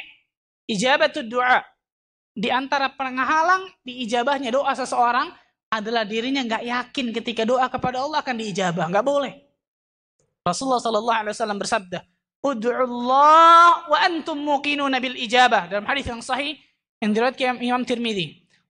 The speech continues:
"Berdoalah kepada Allah dan kalian yakin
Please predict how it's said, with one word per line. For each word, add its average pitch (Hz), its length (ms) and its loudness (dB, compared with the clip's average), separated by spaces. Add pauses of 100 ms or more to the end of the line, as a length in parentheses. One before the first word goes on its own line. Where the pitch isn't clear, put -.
"Berdoalah 220 560 0
kepada 208 400 -4
Allah 226 480 -2 (320)
dan 185 360 -6
kalian 220 600 -2
yakin 254 800 -2